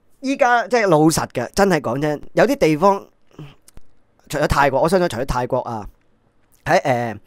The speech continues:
韓國我唔知啦，日本方面呢，係少咗好多日，誒，中國遊客嘅，因為佢哋攞簽證難咗，所以基本上啊，係好，好多韓國人啦，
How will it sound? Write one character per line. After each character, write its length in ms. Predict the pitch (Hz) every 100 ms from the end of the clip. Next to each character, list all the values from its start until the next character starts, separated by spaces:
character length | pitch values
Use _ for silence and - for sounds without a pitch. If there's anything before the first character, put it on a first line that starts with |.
| - - -
韓 200 | - 139
國 160 | 139 156
我 100 | 151
唔 100 | 123
知 140 | 113 156
啦， 200 | 151 139 123 - - -
日 100 | 151 -
本 220 | 131 170
方 180 | 196 190
面 160 | 151 131
呢， 300 | 151 151 147 -
係 180 | 139 123
少 500 | - - - - 120
咗 140 | 160 147
好 80 |
多 80 | 151
日， 60 | 151 -
誒， 180 | 127 110
中 180 | - 156
國 100 | 127
遊 140 | 87
客 260 | 92 78 95
嘅， 40 |
因 100 | 196
為 80 | 175
佢 60 | 135
哋 100 | 131
攞 140 | 113
簽 220 | 147 165
證 100 | 139
難 300 | 117 - 92 90
咗， 140 | 107 - - -
所 240 | - 214 285
以 180 | 247 208
基 240 | 254 254
本 260 | 180 170 220
上 220 | 160 135
啊， 180 | 139 127
係 180 | 143 139
好， 440 | 110 131 160 170
好 100 | 147
多 120 | 190 180
韓 260 | 120 107
國 180 | 117 139
人 200 | 120 98
啦， 260 | 143 151